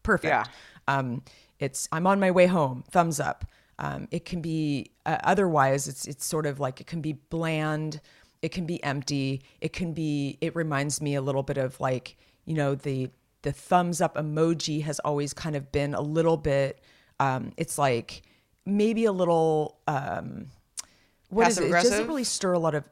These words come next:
Speaker 1: yeah, a little passive aggressive. It's kinda like when you say word, you're like, "Word up," you know, like, it doesn't really stir a lot of emotion. Um, it is what it is though, you know, and, and it's, it's fine. Um, I use it quite a bit. I'm sure y'all do too. But the heart,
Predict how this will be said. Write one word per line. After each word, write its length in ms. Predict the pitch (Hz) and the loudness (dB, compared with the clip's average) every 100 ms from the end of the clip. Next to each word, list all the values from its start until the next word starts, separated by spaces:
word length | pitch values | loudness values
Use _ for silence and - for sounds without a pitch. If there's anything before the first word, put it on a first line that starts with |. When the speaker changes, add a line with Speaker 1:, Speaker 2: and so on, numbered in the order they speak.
| - | -8
Speaker 1:
yeah, 220 | 208 240 | 2 2
a 20 | |
little 200 | 220 277 | 2 -2
passive 300 | 320 311 277 | -6 -6 -6
aggressive. 360 | 240 196 190 180 | -4 -2 -2 -4
It's 100 | 175 | -6
kinda 200 | - 190 | -4 0
like 180 | 185 175 | 0 0
when 100 | 170 | -4
you 80 | 165 | -2
say 180 | 165 | -2
word, 760 | 147 131 165 175 151 127 120 131 - _ _ _ - | -4 0 2 4 4 0 -4 -8 -14 _ _ _ -10
you're 120 | 135 | -8
like, 180 | - 143 | -8 -6
"Word 380 | 135 160 156 | -4 0 0
up," 400 | 151 147 131 110 | 2 2 2 -2
you 80 | - | -8
know, 240 | 139 120 120 | -10 -6 -4
like, 180 | 110 - | -6 -4
it 160 | 160 | -4
doesn't 240 | 170 202 226 | 0 2 2
really 160 | 208 190 | 0 0
stir 240 | - 165 | -2 -2
a 60 | 156 | 0
lot 160 | 147 | 0
of 80 | 139 | -2
emotion. 500 | 135 117 123 73 - - - - | -2 -4 -4 -8 -12 -20 -20 -10
Um, 160 | - 156 | -6 -4
it 140 | - 247 | 2 2
is 160 | 285 285 | 2 -2
what 80 | |
it 120 | 294 302 | -2 0
is 220 | 247 131 | -2 -2
though, 300 | 107 65 151 | -6 -6 -8
you 140 | 151 | -6
know, 180 | 139 143 | -4 -4
and, 100 | 160 | -4
and 240 | 135 151 147 | -6 -6 -6
it's, 280 | 143 - | -6 -6
it's 180 | - 156 | -6 -6
fine. 320 | - 139 - - - _ - | -4 -4 -6 -16 -20 _ -6
Um, 320 | 165 151 147 - | -4 -4 -6 -4
I 500 | 156 151 156 156 151 - | 0 2 2 2 0 -6
use 400 | - 135 165 139 160 | -12 -6 -2 0 0
it 200 | 196 - | -2 -2
quite 260 | - 156 | 4 4
a 40 | 190 | 4
bit. 240 | - 98 | 2 0
I'm 100 | - | -2
sure 300 | 160 - 151 147 | -4 -4 -6 -6
y'all 260 | - 151 135 | -4 -2 -2
do 140 | 151 135 | -4 -6
too. 260 | - 151 - | -4 -6 -4
But 140 | 196 | -2
the 80 | 226 | -2
heart, 540 | 214 - 330 165 - | -4 0 2 2 -2